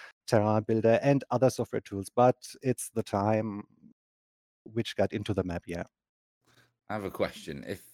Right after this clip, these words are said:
Speaker 2: you've put that amount of time in so far, without putting a deadline or anything on yourself, how far would you say you are from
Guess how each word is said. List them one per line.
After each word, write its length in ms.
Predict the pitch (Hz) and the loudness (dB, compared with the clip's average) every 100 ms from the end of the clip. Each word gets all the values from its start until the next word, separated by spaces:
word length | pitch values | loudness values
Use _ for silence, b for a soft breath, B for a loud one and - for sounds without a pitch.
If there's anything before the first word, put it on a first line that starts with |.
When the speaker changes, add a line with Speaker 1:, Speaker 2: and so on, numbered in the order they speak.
| _ _ - - | _ _ -20 -16
Speaker 2:
you've 200 | 104 90 | -14 -12
put 160 | - 104 | -6 -2
that 260 | 101 - _ | 0 -2 _
amount 300 | 98 104 101 | -4 -2 -4
of 60 | 90 | -6
time 380 | - 98 98 92 | -4 -2 0 -2
in 160 | 85 | -4
so 260 | - 90 85 | -4 -2 -2
far, 500 | - 82 64 85 90 b b b b - | -4 -4 -2 -4 -8 b b b b -8
without 400 | 92 110 107 - | 0 2 2 0
putting 220 | 123 98 | -4 -2
a 60 | 95 | 0
deadline 600 | 101 98 95 95 95 92 | 2 4 4 2 2 0
or 160 | 90 | 2
anything 280 | 90 82 90 | 0 -2 -6
on 100 | 87 | -6
yourself, 460 | 82 - 82 73 - 85 - | -6 -4 -4 -6 -10 -16 -16
how 240 | - 98 | -4 -2
far 260 | 98 98 98 | -2 2 2
would 160 | 92 90 | 0 -6
you 140 | 98 | -8
say 280 | 90 98 95 | -4 -2 0
you 520 | 90 85 - 90 85 | -2 -6 -8 -6 0
are 320 | 87 85 85 - _ _ _ _ | 2 2 0 -4 _ _ _ _
from 460 | - 92 87 82 | -8 -4 -2 -4